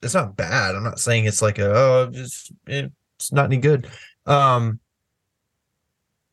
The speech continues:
like, the flavor is really, really good. It's really light.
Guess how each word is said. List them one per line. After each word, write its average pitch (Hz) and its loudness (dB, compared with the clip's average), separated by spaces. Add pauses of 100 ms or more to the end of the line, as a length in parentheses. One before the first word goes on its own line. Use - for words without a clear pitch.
(920)
like, 120 -4
the 117 -2
flavor 170 0
is 120 -6
really, 117 0
really 127 0
good. 127 0 (380)
It's - -10
really 117 0
light. 113 0